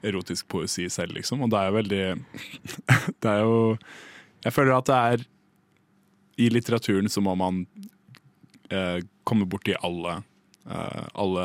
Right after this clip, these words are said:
all tematikk. Det er ikke et eneste tema som på en måte man skal unngå i det hele tatt, og erotikken er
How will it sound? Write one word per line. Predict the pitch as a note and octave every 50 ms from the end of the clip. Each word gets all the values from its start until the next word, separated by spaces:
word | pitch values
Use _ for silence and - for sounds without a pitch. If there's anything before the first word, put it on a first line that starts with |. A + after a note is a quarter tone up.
| F2+ E2+ E2
all | - - G2 F#2+
tematikk. | F2+ - A2 G2+ G2 F#2 - A2 - - - - - _ - - - - - - - _
Det | _ - G#2+
er | G2+ G2+ G2+
ikke | - A2+ A2 - - _ _ _
et | _ - A#2 - -
eneste | - G#2 F#2 F2+ - - - F2+
tema | - - F#2+ F2 F2+ F#2 F2+
som | F2 - G2 F#2+ F#2
på | -
en | G2 F#2+
måte | F2+ F2 - - F#2+
man | F#2 F2+ F2+ F2+ F2+ G#2 A#2 B2+
skal | - - - G#2 F#2 F#2 F2+ F2 F2+ G2 - _ _ - _ _ - - - - _ _ _ _ -
unngå | A2 G2+ F#2+ F#2+ G2 G#2 G#2+ G#2+
i | G#2 G2+ G#2+ G#2
det | G#2
hele | G2+ G#2 G2+ F#2+ -
tatt, | A#2 A2 - - - -
og | - - A#2 G#2 G2+ G2+
erotikken | G2 G#2 G#2 G#2 - - A#2+ - - - A2+ G#2+
er | G2 F#2+ F#2+ F#2+ F#2+ -